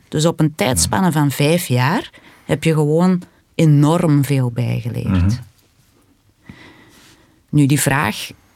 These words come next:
Speaker 1: dat ik daarnet zei, van, dat houdt me al heel lang bezig, van hoe kunnen we perspectief creëren. Op den duur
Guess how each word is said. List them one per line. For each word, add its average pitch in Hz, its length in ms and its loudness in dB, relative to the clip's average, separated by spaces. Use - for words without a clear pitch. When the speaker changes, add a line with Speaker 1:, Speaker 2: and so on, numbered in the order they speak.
Speaker 1:
dat 147 180 -2
ik 135 120 -4
daarnet 143 360 0
zei, 185 200 -4
van, 147 220 0
dat 135 140 0
houdt 139 300 -2
me 139 100 -2
al 139 160 -2
heel 143 240 0
lang 135 260 2
bezig, 170 460 -4
van 147 140 -4
hoe 151 180 -2
kunnen 147 280 -2
we 135 220 -2
perspectief - 840 -4
creëren. 196 560 -2
Op 139 160 -2
den 143 140 4
duur 185 340 0